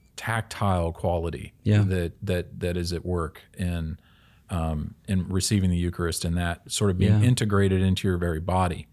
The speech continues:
Speaker 2: Mm.
Speaker 1: so that y-, this incarnational sense is in a very real, palpable, sort of tactile sense that, uh, that I think is what you're talking about.
Speaker 2: Yeah.
Speaker 1: Yeah.
Speaker 2: So Father John Riccardo, he wrote this book called Rescued.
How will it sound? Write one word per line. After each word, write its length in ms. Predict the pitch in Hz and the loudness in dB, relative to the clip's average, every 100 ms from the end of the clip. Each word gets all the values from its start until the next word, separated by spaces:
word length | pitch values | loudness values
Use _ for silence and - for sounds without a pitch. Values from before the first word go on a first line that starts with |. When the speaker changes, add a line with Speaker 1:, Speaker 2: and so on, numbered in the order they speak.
| - | 0
Speaker 2:
Mm. 220 | 117 110 | 4 6
Speaker 1:
so 180 | 107 98 | 6 4
that 220 | 90 82 - - | 2 -2 -4 -8
y-, 160 | 92 - | -8 -8
this 300 | 101 92 - | -4 -4 -2
incarnational 880 | 90 80 95 90 98 110 107 90 85 | -2 -2 -2 2 4 4 2 0 0
sense 400 | - 87 85 92 | -2 -2 -2 -4
is 180 | 85 90 | -4 -4
in 80 | 85 | -4
a 40 | |
very 340 | 87 98 92 | -2 0 0
real, 680 | 85 87 104 113 101 87 - _ _ _ | -2 -2 2 4 2 2 -4 _ _ _
palpable, 760 | - 117 104 104 95 90 82 - _ _ - | -6 -2 0 0 0 0 -2 -6 _ _ -10
sort 140 | - 90 | -4 -4
of 80 | |
tactile 580 | - 110 104 98 85 82 | -2 -2 -2 -2 -2 -2
sense 400 | 80 92 85 85 | -2 -4 -4 -4
that, 320 | 92 80 - | -4 -6 -6
uh, 220 | - 82 85 _ - _ _ - | -6 -6 -10 _ -20 _ _ -4
that 100 | - | -2
I 60 | 98 | 0
think 220 | 101 85 | 0 -2
is 240 | 82 80 98 | -4 -6 -6
what 120 | 98 | -2
you're 80 | 101 | 0
talking 240 | 147 147 | 2 2
about. 280 | 85 62 - - | 2 -2 -10 -2
Speaker 2:
Yeah. 260 | 110 113 104 | 2 2 2
Speaker 1:
Yeah. 200 | 98 87 - _ - - - - | -2 -2 -6 _ -20 -20 -20 -16
Speaker 2:
So 180 | - 131 | -2 0
Father 240 | 110 135 135 | 4 4 4
John 180 | 120 113 | 4 4
Riccardo, 300 | 107 107 104 | 4 4 4
he 60 | |
wrote 180 | 101 98 | 4 2
this 100 | 101 | -2
book 220 | - 95 | -2 -2
called 200 | - - | -2 -6
Rescued. 420 | - - - - | -4 -4 -4 -8